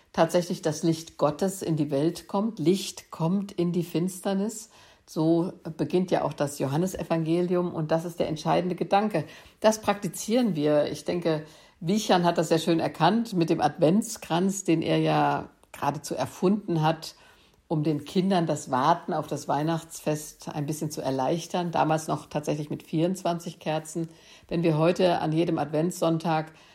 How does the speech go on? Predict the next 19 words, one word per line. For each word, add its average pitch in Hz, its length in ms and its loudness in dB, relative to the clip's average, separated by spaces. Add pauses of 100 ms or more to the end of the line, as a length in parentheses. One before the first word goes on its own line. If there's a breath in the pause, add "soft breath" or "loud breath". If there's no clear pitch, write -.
(160 soft breath)
eine 165 280 4
Kerze 165 420 2
nach 151 160 0
der - 160 -2
anderen 165 300 0
anzünden, 165 640 -2
ist - 180 -6
das 160 140 -2
die - 100 -2
Vorbereitung 165 960 0
auf 156 220 -2
das 147 240 -6
Licht, 180 440 -2
dann 175 380 0 (300 loud breath)
symbolisiert 160 1000 0
am 151 140 -2
Geburtstag 156 720 -2
von 151 160 -4
Jesus 151 640 -4